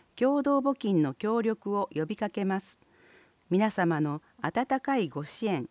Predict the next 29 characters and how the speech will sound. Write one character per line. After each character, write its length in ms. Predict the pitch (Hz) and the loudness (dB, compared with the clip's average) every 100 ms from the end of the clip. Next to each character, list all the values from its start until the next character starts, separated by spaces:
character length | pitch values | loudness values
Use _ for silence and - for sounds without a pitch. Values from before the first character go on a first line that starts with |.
| - | -12
ご 160 | - 156 | -8 -6
協 260 | - 262 262 | 0 0 2
力 340 | 262 - 240 | 0 0 0
を 40 | |
お 80 | 240 | 2
願 280 | 226 226 226 | 2 2 0
い 40 | |
い 20 | 214 | -2
た 160 | 214 | -4
し 160 | - 185 | -4 -4
ま 160 | 196 | -4
す。 160 | 196 _ _ _ _ _ _ _ _ _ _ _ _ _ _ - | -4 _ _ _ _ _ _ _ _ _ _ _ _ _ _ 0
イ 140 | 262 | 6
ン 100 | 277 | 6
タ 220 | - 277 | 4 2
ー 20 | |
ネ 140 | 254 254 | 2 2
ッ 40 | - - | -2 -8
ト、 180 | 143 - - | -8 -10 -20
ス 180 | - 247 | 0 4
マ 180 | 285 | 4
ー 40 | 294 | 4
ト 140 | 285 | 0
フ 100 | 262 | -2
ォ 40 | 190 | 0
ン 100 | 160 | 0
か 160 | 214 | -2
ら 100 | 196 | -2
も 240 | 151 135 | 0 -2